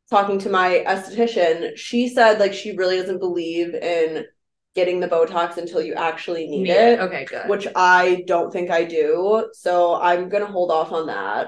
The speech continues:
Speaker 1: um, still.
Speaker 2: Good, good.
Speaker 1: I just, 'cause I think that's kind of more addicting than a lot of
Speaker 2: Definitely,
Speaker 1: other
Speaker 2: yeah.
Speaker 1: things.
Speaker 2: And
Speaker 1: And it's
Speaker 2: that's when you
Speaker 1: also
Speaker 2: get, like,
Speaker 1: just
Speaker 2: the face droop.
Speaker 1: expensive. Like,
Speaker 2: Yeah.
Speaker 1: I don't, I don't really need to do that. I really can't afford that.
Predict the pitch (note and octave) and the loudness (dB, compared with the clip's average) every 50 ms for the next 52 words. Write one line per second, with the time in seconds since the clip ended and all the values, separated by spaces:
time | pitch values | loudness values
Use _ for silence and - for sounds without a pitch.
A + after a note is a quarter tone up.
0 | - - D3 D3+ - C3 F3+ G3 F3+ - - - E2+ D#2 D#2+ E2+ F2 F2+ G3+ - | -6 -8 -8 -6 -6 -8 -8 -10 -10 -8 -4 -4 -2 -2 -2 -2 -4 -4 -4 -6
1 | F3 - - - F3+ F3 - - _ - - F3+ F#3+ G#3 G#3 G3+ G#3+ G#3+ G#3 - | -6 -8 -8 -12 -14 -18 -20 -20 _ -8 -2 2 4 6 6 6 6 4 4 2
2 | - - - _ - C4+ A#3+ A3+ A3 G#3 G#3+ A3 G#3 G3 F#3+ E3+ E3+ F3 - - | -4 -14 -16 _ 0 2 4 4 4 4 2 0 0 0 0 0 0 -2 -4 -10
3 | - - - G#3+ F3+ F3+ F3 F3 F#3 F3 E3 D#3 D#3+ D#3+ E3 E3 E3 E3 E3+ - | -18 -12 -8 -6 -4 -4 -4 -6 -6 -6 -4 -2 0 0 0 0 -2 -4 -2 -2
4 | D#3+ E3 D#3+ D#3 D3+ D#3+ D3+ A#2 G2+ G2 F2+ E2+ F2 D#2 D#2+ F#2 A2+ F#3 G3 - | -2 0 0 0 -2 -4 -4 -4 -4 -4 -4 -6 -8 -10 -12 -12 -12 -14 -16 -18
5 | - _ _ _ - E3+ E3+ F3+ F3 D#3+ D#3+ D#3 D3+ D3 D3 D3 F3+ G3 G3+ G3 | -20 _ _ _ -8 -6 -2 0 0 2 2 0 0 0 0 -2 -2 0 0 0
6 | G3 G3 G3 G3 G3+ G#3 G#3+ G#3+ - - - _ _ _ _ _ _ _ _ _ | 0 0 0 0 0 0 -2 -2 -6 -12 -20 _ _ _ _ _ _ _ _ _
7 | - - - D4 D4 C#4+ C#4+ C#4 C#4 - F4+ F#4 - G4 G#4 - - A4+ G#4 - | -6 -2 0 2 4 6 6 6 6 6 4 4 4 2 2 4 4 4 4 4
8 | F3 F3 - - - F3 F3 F#3+ F#3+ G3 G3 A3+ A3+ A3+ A3+ A3+ F3 F3 G3+ G3 | 0 -4 -4 0 0 2 2 2 0 0 0 2 2 2 2 2 2 4 4 4
9 | F#3+ - - - F#3+ G3 G3+ G#3 G#3 F#3+ - - - - G3 G3+ G3+ G#3 G3 F3+ | 4 2 -2 -4 -4 -2 -2 -4 -4 -6 -8 -12 -10 -8 -4 -2 0 0 -2 -2
10 | F#3+ F#3+ F#3 F#3 F#3 F3+ F3+ F3+ F3+ F3 E3+ E3+ G#3 E3+ E3 E3+ E3+ F3+ F3+ F3 | -2 -2 0 0 0 0 0 -2 -4 -4 -4 -4 -6 -8 -6 -4 0 2 2 2
11 | F3 F3 E3 F3 - F#3 F3 F3 F3 - - D#3+ D3+ - - - F3+ F#3 F#3 F#3+ | 2 2 0 -2 -2 -4 -8 -8 -8 -8 -6 -4 -4 -4 0 2 2 2 4 2
12 | F#3+ G3 F#3+ - | 0 -2 -4 -6